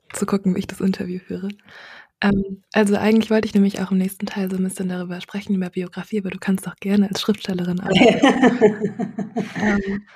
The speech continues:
Speaker 1: und zwar habe ich dich grad gefragt, ähm, ob du eine Münze da hast.
Speaker 2: Mhm.
Speaker 1: Und die kannst du vielleicht in die Hand nehmen und mir sagen, welche Jahreszahl darauf steht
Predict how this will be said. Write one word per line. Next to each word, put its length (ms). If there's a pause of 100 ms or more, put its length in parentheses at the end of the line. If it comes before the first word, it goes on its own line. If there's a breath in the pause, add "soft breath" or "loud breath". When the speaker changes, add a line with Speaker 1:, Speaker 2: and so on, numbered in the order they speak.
(520 loud breath)
Speaker 1:
und 120
zwar 120
habe 80
ich 60
dich 160
grad 260
gefragt, 580 (180)
ähm, 300
ob 140
du 80
eine 120
Münze 420
da 260
hast. 380 (360 loud breath)
Speaker 2:
Mhm. 140
Speaker 1:
Und 140
die 80
kannst 320
du 40
vielleicht 320
in 80
die 120
Hand 200
nehmen 240
und 240
mir 240
sagen, 360
welche 280
Jahreszahl 560
darauf 360
steht 580